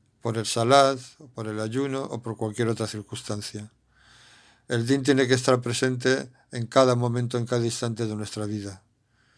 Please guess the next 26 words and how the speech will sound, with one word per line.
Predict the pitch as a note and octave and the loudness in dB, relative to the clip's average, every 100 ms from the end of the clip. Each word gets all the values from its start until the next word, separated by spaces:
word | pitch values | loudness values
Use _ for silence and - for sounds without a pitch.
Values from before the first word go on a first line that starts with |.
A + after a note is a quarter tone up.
| _ _ _ _ _ _ _ | _ _ _ _ _ _ _
Porque | B2 A#2+ | -4 6
Allah | C3+ D3+ | 8 8
es | D#3+ | 6
muy | D#3 | 2
generoso. | B2+ C#3+ C3+ B2+ B2 G#2 - | -2 -2 0 -2 -4 -10 -12
Allah | A2+ A2 A#2+ | -8 -4 -2
tiene | B2+ B2 | -2 -2
para | B2 A#2+ | 0 0
nosotros | A#2+ A#2+ B2+ B2+ | 0 -2 -2 -4
cosas | B2 C3+ B2+ C3+ B2+ - _ _ _ _ _ _ _ _ | 0 2 4 2 0 -8 _ _ _ _ _ _ _ _
muy | A#2+ B2+ | 4 6
grandes. | B2 A#2+ A2+ G2+ - - _ _ _ _ _ _ _ _ _ _ _ _ _ _ _ _ _ _ _ | 6 4 2 -4 -12 -18 _ _ _ _ _ _ _ _ _ _ _ _ _ _ _ _ _ _ _
Y | - A#2+ | 0 4
Allah | A#2+ C#3 | 6 6
no | D3+ | 6
nos | D#3 C#3 | 4 0
priva | B2+ D3 C3+ | 4 6 8
de | B2 | 6
nada. | A#2+ A2 G#2 G2+ | 2 0 -2 -8
Somos | - B2 B2+ | -4 -2 0
nosotros | B2 A#2+ A#2+ B2+ | 0 -2 -4 -4
mismos | A#2 C3+ C3+ B2+ | -4 -4 -2 -2
los | A#2+ | -4
que | - | -2
nos | A#2 A#2 A#2 - - - _ _ | -2 -2 -4 -10 -20 -20 _ _
autolimitamos. | - A#2 A#2+ A#2 A2+ A2+ A#2 A#2 G#2 - - - | -4 -2 0 0 0 0 0 0 -2 -10 -20 -20